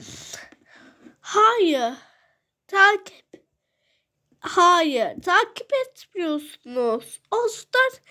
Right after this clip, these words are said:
bir süre boyunca kan-, YouTube'dan video gelmeyecek.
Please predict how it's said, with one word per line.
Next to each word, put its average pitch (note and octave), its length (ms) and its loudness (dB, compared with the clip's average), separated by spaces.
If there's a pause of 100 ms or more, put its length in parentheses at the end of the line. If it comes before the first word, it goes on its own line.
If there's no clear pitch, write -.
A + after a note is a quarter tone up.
(340)
bir A4+ 120 4
süre A4+ 680 -2
boyunca F#4 920 0 (680)
kan-, F#4+ 360 -4 (1800)
YouTube'dan G4 1200 2
video F#4+ 400 -2
gelmeyecek. C#4 1000 -4